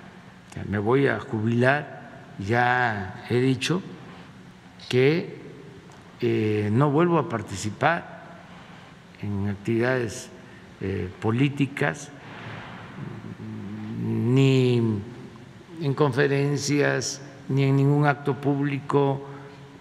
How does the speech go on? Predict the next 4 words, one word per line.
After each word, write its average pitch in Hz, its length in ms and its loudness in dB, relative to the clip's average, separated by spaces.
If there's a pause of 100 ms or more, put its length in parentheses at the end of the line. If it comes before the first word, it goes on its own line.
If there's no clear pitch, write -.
ni 139 340 2
en 123 520 2 (320)
ningún 143 360 6
homenaje. 143 800 2